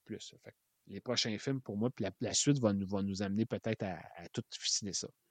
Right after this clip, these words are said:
Puis de Marvels, on en a parlé un peu tantôt, mais,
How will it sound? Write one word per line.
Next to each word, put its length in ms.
Puis 80
de 80
Marvels, 460
on 60
en 100
a 60
parlé 260
un 60
peu 120
tantôt, 380
mais, 420